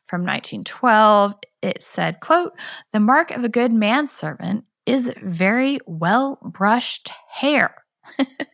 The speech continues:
I, I literally laughed out loud when I read that. "A butler must have the hair he has well brushed, but he need not have as much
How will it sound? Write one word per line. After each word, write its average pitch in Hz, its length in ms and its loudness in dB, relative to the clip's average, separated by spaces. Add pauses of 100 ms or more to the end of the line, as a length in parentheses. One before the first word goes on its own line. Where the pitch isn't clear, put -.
(1300)
I, 302 240 2
I 269 140 4
literally 240 580 0
laughed 202 280 2
out 147 200 0
loud 92 280 2
when - 120 -2
I 85 80 2
read 101 260 0
that. - 260 -4 (520)
"A 214 80 2
butler 240 400 4
must 254 320 2
have 214 460 4
the 208 100 0
hair 196 760 2
he - 200 -4
has 214 800 6 (360)
well 185 220 4
brushed, 190 720 0 (240)
but 220 100 2
he 294 240 -2
need 311 360 0
not 294 240 4
have 247 280 4
as 247 160 -4
much 233 600 0